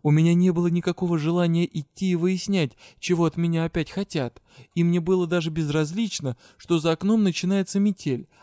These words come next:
а мое пальто и платок в конторе, а перчатки остались в туалетной комнате. Просто бывает такое, что уже абсолютно все равно. Я вышла через задний двор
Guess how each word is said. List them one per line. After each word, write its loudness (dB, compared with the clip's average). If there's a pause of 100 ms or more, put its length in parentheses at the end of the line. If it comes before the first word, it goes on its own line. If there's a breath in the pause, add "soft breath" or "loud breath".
(100)
а 0
мое 2
пальто -2
и 0
платок -6
в -14
конторе, -4 (240 soft breath)
а -2
перчатки -2
остались -4
в -20
туалетной -2
комнате. -4 (400 soft breath)
Просто -4
бывает -2
такое, -6 (260)
что -6
уже -4
абсолютно -6 (200)
все -8
равно. -8 (3500)
Я 0
вышла 0
через -4
задний -2
двор -6